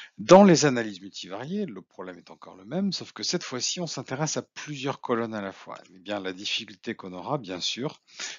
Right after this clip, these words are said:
c'est qu'on ne pourra analyser que les cas complets, et donc on exclura un très grand nombre d'individus parce qu'ils ont au moins une valeur manquante. C'est problématique en particulier lorsqu'on est sur une approche, euh, de machine learning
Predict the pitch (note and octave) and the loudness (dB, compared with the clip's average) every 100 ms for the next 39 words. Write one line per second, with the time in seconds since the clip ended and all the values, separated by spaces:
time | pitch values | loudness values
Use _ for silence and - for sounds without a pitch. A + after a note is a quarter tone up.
0 | - - C#3 C3+ B2 - A#2 A#2+ A2+ G2+ | -8 0 0 2 0 -2 -2 0 0 -2
1 | F#2 G2+ C#3+ - D#3 B2+ A#2 G2 F#2+ F2 | -4 -4 -4 0 0 0 -4 -10 -10 -16
2 | - G#2+ E3+ - - _ G2+ G2+ D#3+ - | -8 -6 -6 -10 -20 _ -6 2 2 2
3 | - A2+ - - - A2+ C#3 B2 G2+ - | 0 0 2 0 -2 -4 0 0 -2 0
4 | D#3 A#2+ B2+ B2 A2 G2+ F#2 F2 F2 G#2 | 2 2 -2 -2 -4 -8 -12 -16 -16 -16
5 | D2+ A#2+ - G2 F2+ G2+ A#2+ - - B2 | -8 -6 -6 -10 -10 -8 -8 -10 -8 -4
6 | A#2+ A2 A2 C3 - _ - B2 B2 F#2+ | -2 -2 -4 -6 -10 _ -8 -6 -6 -4
7 | G#2 F#2+ F#2 F#2+ F#2 - - - _ - | -2 -2 -4 -10 -12 -16 -18 -20 _ -16
8 | - - - - - - - - D#3+ - | -12 -12 -12 -14 -18 -10 0 4 4 6
9 | F#3 D#3 D3+ - F3+ C#3+ C#3 - C3+ - | 4 6 2 0 -4 -4 -4 -8 -14 -14
10 | C3+ F#3 D#3+ - C3+ C3 C#3 C3+ B2+ A#2+ | -10 -8 -6 -6 -6 -4 -4 -6 -6 -6
11 | - B2 A#2+ - G2+ F#2+ F2 G2+ G2 - | -6 -6 -6 -6 -6 -6 -8 -8 -2 -2
12 | G#2+ G2 G2 A#2 E3 F3+ D#3+ | -2 -8 -10 -6 -4 -2 -2